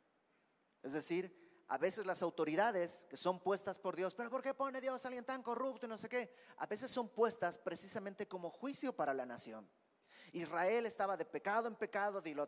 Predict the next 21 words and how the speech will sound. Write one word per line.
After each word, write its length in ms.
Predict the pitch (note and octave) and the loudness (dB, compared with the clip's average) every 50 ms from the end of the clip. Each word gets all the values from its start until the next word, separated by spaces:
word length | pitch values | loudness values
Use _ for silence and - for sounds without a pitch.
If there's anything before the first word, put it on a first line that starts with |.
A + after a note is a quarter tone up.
| - - | -2 -2
de 60 | D3+ C#3+ | -2 -2
idolatría 540 | B2+ B2+ C#3 C3+ C3 C3+ - A#3 A3+ B3 | 0 2 0 0 0 -2 -4 -4 -2 -2
en 60 | A#3+ A3+ | -2 0
idolatría, 640 | A3+ A3 A3+ A#3 C4 - - A3+ A#3 A3 G#3+ G#3+ | 2 2 4 4 4 4 2 0 2 2 2 4
y 80 | F#3+ E3 | 2 0
Dios 180 | E3 F3+ F3 D#3 | 0 -2 -2 -2
dice, 220 | F3+ F3 - F#3+ | -2 -4 -2 0
"Voy 160 | F3 F3+ F3+ | 2 2 2
a 40 | F#3+ | 2
traer 200 | - G3 G3+ G3+ | 2 2 2 2
a 20 | |
Babilonia, 460 | G#3 G#3+ A3 A3+ A3+ A#3+ A#3 G#3 G3+ F3 | 2 2 0 0 0 0 0 0 0 -2
los 160 | E3 D#3 D#3+ | 0 0 0
va 40 | F#3 | 0
a 40 | |
conquistar 400 | F#3 A3 G#3 F#3+ F#3 - A#3 A3 | 0 -2 -6 -8 -4 -4 -2 -2
y 40 | A3 | -2
los 160 | G3+ E3+ D#3 | -2 -2 0
va 140 | D3+ D#3 D3+ | 4 4 4
a 40 | D3 | 4
gobernar". 540 | C3+ D3 C#3 D3 C#3 C#3 C3 A#2+ A#2+ A#2 | 4 2 0 0 -2 -2 -4 -8 -10 -12